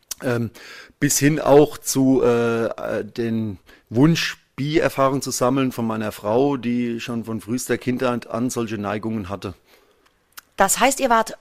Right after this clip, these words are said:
Speaker 2: offen für Experimente, immer mit klarer Kommunikation. Ist das ganz wichtig, wenn man sozusagen, ähm, als Paar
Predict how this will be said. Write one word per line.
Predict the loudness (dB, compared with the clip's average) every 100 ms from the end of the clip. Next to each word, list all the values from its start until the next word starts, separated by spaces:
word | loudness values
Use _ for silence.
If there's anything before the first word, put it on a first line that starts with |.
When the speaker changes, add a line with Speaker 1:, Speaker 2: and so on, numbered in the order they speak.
| _
Speaker 2:
offen | -4 -2 2 2 2 -4 -20 _ -14
für | 2 4 4 0
Experimente, | -4 -4 -2 -2 -2 -2 -2 0 -2 -4 _ -2
immer | 2 4 2 -2 -10 _ _ _ _ -6
mit | -6 -2
klarer | -2 0 -2
Kommunikation. | 0 2 0 -4 -6 -2 0 0
Ist | -4 -6
das | -2 -2 -4 -4
ganz | -4 -2 -4
wichtig, | -4 -4 -8 -6
wenn | -6
man | -4 -4 -6 -8 -16 -20 -20 -14
sozusagen, | -2 -2 -2 0 2 2 0 -2 -4 _ -6
ähm, | -4 -4 -6 -6 -10 -14 _ _
als | -4 -2 -2 -4
Paar | -2 2 4 2 0